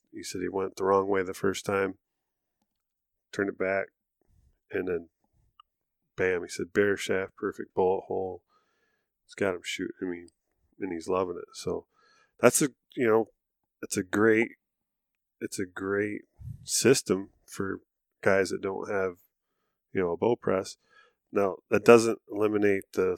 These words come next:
like, if your cam timing's out, you're still gonna have to put in the press and put a couple twists or put a twist or take some out of the cables and, you know, fine tune that. But for doing your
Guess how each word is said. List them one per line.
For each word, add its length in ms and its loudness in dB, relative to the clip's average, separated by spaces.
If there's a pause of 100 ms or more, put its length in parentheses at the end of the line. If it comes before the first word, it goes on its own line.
like, 200 -2
if 240 -8
your 260 -6
cam 320 2
timing's 600 -4
out, 320 0
you're 120 -6
still 300 -4
gonna 140 -4
have 120 -8
to 140 -20
put 220 -2 (420)
in 100 -2
the 80 -4
press 580 -2 (800)
and 300 -4
put 120 -8
a 60 -2
couple 320 -12
twists 380 -2
or 120 -6
put 200 -4
a 60 -4
twist 400 -8
or 100 -20
take 280 -10
some 180 -10
out 180 -8
of 60 -12
the 80 -14
cables 540 -8
and, 100 -20 (600)
you 80 -2
know, 80 -6
fine 260 -2
tune 220 -10
that. 280 -4
But 220 6 (540)
for 280 0 (600)
doing 220 6
your 180 -2